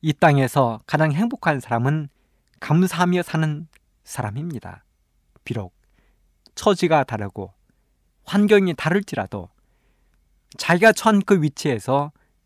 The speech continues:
감사하며 사는 것, 이것이 하나님의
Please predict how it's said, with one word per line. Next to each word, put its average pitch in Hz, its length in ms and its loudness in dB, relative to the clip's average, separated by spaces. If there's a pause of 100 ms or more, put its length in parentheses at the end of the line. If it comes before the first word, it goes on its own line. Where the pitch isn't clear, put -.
감사하며 165 680 0
사는 95 400 -10
것, 90 160 -16 (1300)
이것이 127 480 -4
하나님의 156 540 -4